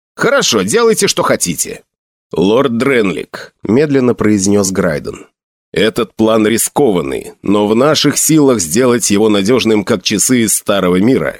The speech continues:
и крепким, как слово Аниссара. Мы должны действовать едиными силами, наносить удары и притворно отступать, а потом нападать вновь. Мы будем контролировать бой, а не принц Максимилиан.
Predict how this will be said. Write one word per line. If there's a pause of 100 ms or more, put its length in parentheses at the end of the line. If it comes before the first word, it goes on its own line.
и
крепким,
как
слово
Аниссара. (540)
Мы
должны
действовать
едиными
силами, (100)
наносить
удары
и
притворно
отступать,
а
потом
нападать
вновь. (580)
Мы
будем
контролировать
бой,
а
не
принц
Максимилиан.